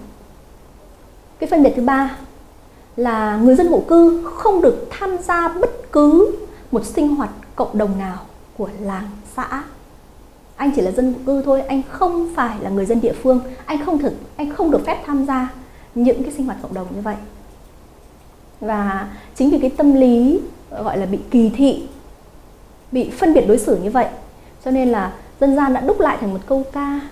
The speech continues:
để nhắc nhở nhau. Ví dụ, trai làng ở Hóa còn đông, cớ sao em lại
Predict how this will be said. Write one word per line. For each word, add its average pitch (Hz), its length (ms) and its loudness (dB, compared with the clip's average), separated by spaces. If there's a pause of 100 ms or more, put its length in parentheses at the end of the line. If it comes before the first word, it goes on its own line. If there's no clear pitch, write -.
để 220 180 -6
nhắc 294 180 -6
nhở 247 140 -2 (100)
nhau. 247 260 -4 (680)
Ví 233 80 -6
dụ, 269 180 2 (680)
trai 302 140 0
làng 233 280 0 (260)
ở 214 80 -4
Hóa 196 600 -6
còn 196 200 -6
đông, 262 260 0 (400)
cớ 240 140 0 (120)
sao 294 220 -6
em 285 140 0
lại 277 240 -2